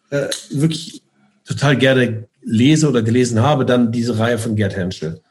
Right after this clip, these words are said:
Und ansonsten lese ich gerne, ähm, Biografien, in der Tat, von den abstrusesten Leuten.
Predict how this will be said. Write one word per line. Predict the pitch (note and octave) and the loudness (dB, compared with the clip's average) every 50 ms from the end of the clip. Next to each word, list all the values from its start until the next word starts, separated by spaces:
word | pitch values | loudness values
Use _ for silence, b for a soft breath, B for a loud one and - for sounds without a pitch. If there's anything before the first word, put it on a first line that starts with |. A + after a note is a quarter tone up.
| _ _ _ _ _ _ _ _ _ _ _ _ _ _ _ _ _ _ _ _ _ _ _ _ _ _ _ _ _ _ _ _ _ _ _ _ _ | _ _ _ _ _ _ _ _ _ _ _ _ _ _ _ _ _ _ _ _ _ _ _ _ _ _ _ _ _ _ _ _ _ _ _ _ _
Und | B2 A#2 A2+ A#2 A#2 A2+ G#2+ G#2+ - | -2 2 2 4 4 4 2 0 -2
ansonsten | - - G#2 A2 A#2 A#2+ - - B2 A2 | -4 -2 0 0 0 0 -2 -4 -2 0
lese | A#2+ A#2+ A#2 A2+ | 0 0 -2 -4
ich | G#2 - - | -8 -4 -2
gerne, | A#2+ A2+ A2+ A2+ A2+ A2+ A2 A2+ A2+ A2+ A2 A2+ A2 A2 G2+ - E2 | 0 0 2 2 2 2 0 2 2 0 0 0 0 0 -2 -2 -4
ähm, | A2 A2+ A2 A2 A2 G#2 G#2 G#2+ A2 A2 | -2 -2 0 0 0 0 0 0 -2 -2
Biografien, | G#2+ C3 B2+ B2 A#2+ A#2 G#2 G#2+ - D3+ D#3+ E3 E3 D#3+ | 0 2 2 2 2 0 -4 -2 -2 0 2 2 2 0
in | D3+ A#2+ | -2 -2
der | A#2 G#2+ | -2 -2
Tat, | G#2+ - A#2 A#2+ D3 F3 E3 - - - _ _ b b b b b b b b b b b b b b b b b b b b b b _ _ | -2 -2 -2 0 0 -2 -2 -6 -12 -18 _ _ b b b b b b b b b b b b b b b b b b b b b b _ _
von | - B2 | -4 -2
den | A#2+ A2+ A2+ A2 | 0 0 0 -2
abstrusesten | A2 G#2+ G#2+ - - - B2+ C3+ C#3 A#2+ A2 A#2 A#2 G#2+ A2 | -4 -8 -10 -14 -10 -6 -2 0 0 0 -2 -4 -4 0 2
Leuten. | G#2+ G#2+ G#2+ A#2 C3+ - - D#3+ D#3+ E3 B | 2 4 4 2 0 0 0 0 0 -2 B